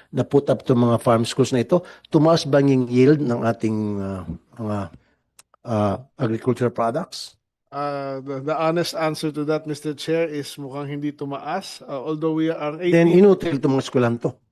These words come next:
Speaker 2: Uh, well, partly, I guess, uh, Mister Chair,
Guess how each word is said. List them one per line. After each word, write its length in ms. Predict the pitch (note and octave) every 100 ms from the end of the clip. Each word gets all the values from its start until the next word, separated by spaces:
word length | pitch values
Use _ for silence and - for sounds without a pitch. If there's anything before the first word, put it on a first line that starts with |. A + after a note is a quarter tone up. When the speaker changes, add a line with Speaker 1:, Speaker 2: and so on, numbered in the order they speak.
| _ _ _ _ _ _ _ _ _ _ _ -
Speaker 2:
Uh, 240 | D4 G3
well, 160 | G#3+ A3 A3
partly, 560 | A3+ A3+ A3+ A#3+ A#3
I 160 | G3 F#3
guess, 400 | F#3+ G#3+ - -
uh, 240 | F3 E3+
Mister 320 | E3+ - D#3+
Chair, 640 | D3+ F3+ F#3 F3+ E3+ D3+